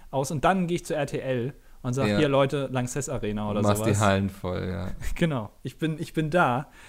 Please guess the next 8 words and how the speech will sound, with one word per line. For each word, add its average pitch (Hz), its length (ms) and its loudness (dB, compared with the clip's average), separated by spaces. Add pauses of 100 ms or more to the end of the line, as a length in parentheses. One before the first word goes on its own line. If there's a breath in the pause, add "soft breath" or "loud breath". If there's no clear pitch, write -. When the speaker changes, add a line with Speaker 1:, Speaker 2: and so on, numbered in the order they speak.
(280 loud breath)
Speaker 1:
Ähm, 139 460 -2 (320)
und 131 340 -2
ihr, 139 360 0
ihr 139 120 2
könnt 165 200 2
den 143 140 0
Termin 151 320 0
von 131 520 -2